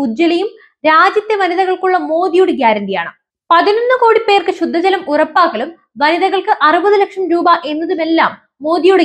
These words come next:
ഗ്യാരണ്ടിയാണ്. സ്ത്രീ ശക്തിയാണ് വികസന രാഷ്ട്രത്തിന് ആധാരവും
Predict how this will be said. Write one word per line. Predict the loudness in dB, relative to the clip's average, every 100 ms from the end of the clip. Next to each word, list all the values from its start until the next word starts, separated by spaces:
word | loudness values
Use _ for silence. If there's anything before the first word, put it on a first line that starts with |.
| 2
ഗ്യാരണ്ടിയാണ്. | 0 0 -2 -4 -6 _ -20 -6
സ്ത്രീ | 2 4 4
ശക്തിയാണ് | 0 2 2 4 0 -4 -4
വികസന | -4 -2 0 0 2 2
രാഷ്ട്രത്തിന് | 0 -2 -4 -4 0 2
ആധാരവും | 2 2 0 0 -4